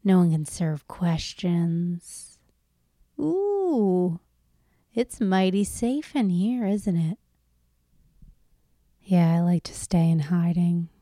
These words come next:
Anybody who knows me knows that. It's like, "Wait, wh-, where's she been?" You know,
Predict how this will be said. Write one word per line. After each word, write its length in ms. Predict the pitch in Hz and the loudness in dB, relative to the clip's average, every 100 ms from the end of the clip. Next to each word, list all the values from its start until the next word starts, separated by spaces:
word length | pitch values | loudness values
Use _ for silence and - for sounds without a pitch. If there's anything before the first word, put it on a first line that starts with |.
| _ _ _ _ _ _ _ _ - | _ _ _ _ _ _ _ _ 4
Anybody 460 | 208 170 175 156 | 6 8 6 6
who 100 | 165 | 4
knows 420 | 165 170 170 160 180 | 4 4 4 2 2
me 140 | 170 | 2
knows 380 | 170 170 170 151 | 2 2 2 0
that. 400 | 170 160 170 226 _ _ _ _ _ | -2 -2 -4 -6 _ _ _ _ _
It's 100 | - | -4
like, 160 | 180 | 0
"Wait, 240 | 247 - - | 2 0 -2
wh-, 200 | - - _ - - - | -8 -10 _ -20 -20 -14
where's 180 | - 262 | -10 -8
she 160 | - | -8
been?" 420 | 277 262 196 180 - _ _ _ _ _ _ _ _ _ - | -2 2 2 0 -6 _ _ _ _ _ _ _ _ _ 0
You 160 | 196 | 4
know, 300 | 180 185 214 | 4 4 2